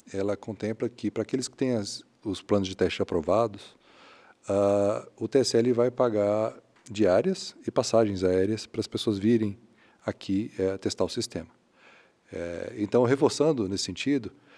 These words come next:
é interessante que, ah, como autoridade eleitoral, ah, a gente, já falei isso, deve ser um, um dos únicos do mundo que, que deve fazer isso, mas a gente ainda paga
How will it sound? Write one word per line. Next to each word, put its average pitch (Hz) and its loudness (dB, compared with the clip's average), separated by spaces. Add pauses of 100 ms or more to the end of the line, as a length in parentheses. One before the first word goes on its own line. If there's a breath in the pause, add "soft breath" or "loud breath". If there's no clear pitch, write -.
(360 soft breath)
é 95 -2
interessante 113 -2
que, 131 -4 (180)
ah, 101 -2
como 110 -6
autoridade 107 2
eleitoral, 104 0 (460)
ah, 92 -10 (1120 loud breath)
a 113 -12
gente, 90 -12 (720)
já 95 -2
falei 95 -2
isso, - -4
deve 92 -2
ser 95 -2
um, 98 -4
um 104 -8
dos 95 0
únicos 117 2
do 98 -2
mundo 117 0
que, - -2
que - -6
deve 95 -2
fazer 101 -2
isso, 135 -2 (760 loud breath)
mas 127 4
a 139 6
gente 135 0
ainda 139 4
paga 131 2